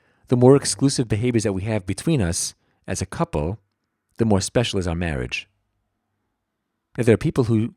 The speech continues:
struggle with this idea. Now, for instance, exclusivity poses an obvious challenge to claustrophobics, who feel trapped when they feel limited. It also challenges O C D'ers, who constantly question their choices and perseverate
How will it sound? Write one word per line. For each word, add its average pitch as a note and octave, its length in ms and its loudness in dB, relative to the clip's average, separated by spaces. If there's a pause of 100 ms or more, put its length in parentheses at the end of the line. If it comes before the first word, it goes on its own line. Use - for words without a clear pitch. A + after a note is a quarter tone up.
struggle B2+ 380 2
with F#2+ 100 2
this - 160 -6
idea. E2 460 -2 (800)
Now, B2 80 2
for B2 100 2
instance, G#2+ 480 -4 (680)
exclusivity C3 680 0
poses A#2 360 0
an G#2+ 100 -6
obvious A2 360 -2
challenge F#2 440 -4
to G2 80 -6
claustrophobics, F#2 800 -4 (560)
who A#2+ 140 4
feel F#2+ 200 -2
trapped - 480 -4 (140)
when G#2 100 -6
they F#2 80 -2
feel F#2 160 -6
limited. D#2+ 420 -6 (840)
It A2 100 4
also C#3+ 200 8
challenges F#2 460 -2
O G#2+ 120 2
C A2 220 -4
D'ers, E2 500 -2 (1160)
who A#2 100 0
constantly B2 560 -4
question - 360 -2
their G2 100 2
choices E2+ 600 -4 (340)
and A2 140 -6
perseverate A#2+ 720 -2